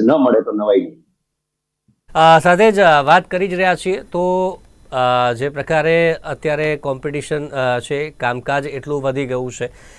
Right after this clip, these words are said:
Speaker 2: તે પછી કોઈ પણ બાબતનું હોય. પરંતુ સ્મિતાજી, અ, જે પ્રકારે વાત કરીએ તો બે દિવસની રજા મળે,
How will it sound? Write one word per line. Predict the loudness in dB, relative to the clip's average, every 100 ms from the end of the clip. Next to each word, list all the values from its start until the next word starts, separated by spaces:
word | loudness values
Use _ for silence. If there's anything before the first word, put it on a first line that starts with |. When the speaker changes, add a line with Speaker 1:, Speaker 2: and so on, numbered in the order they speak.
| -12
Speaker 2:
તે | -8
પછી | -6 -4 -4
કોઈ | -2 0
પણ | 0
બાબતનું | 2 2 0 -4 -6 -4
હોય. | -6 -8 -20 -20 _
પરંતુ | -4 -2 -2
સ્મિતાજી, | -4 -4 -2 -2 -2 -6 -8 -4
અ, | 2 4 4 2
જે | -4
પ્રકારે | -6 -4 -2
વાત | 0 -4 -4
કરીએ | -8
તો | -6
બે | -4 -6
દિવસની | -6 -10 -8 -6
રજા | -6 -4 -4
મળે, | -2 -4 -4 -6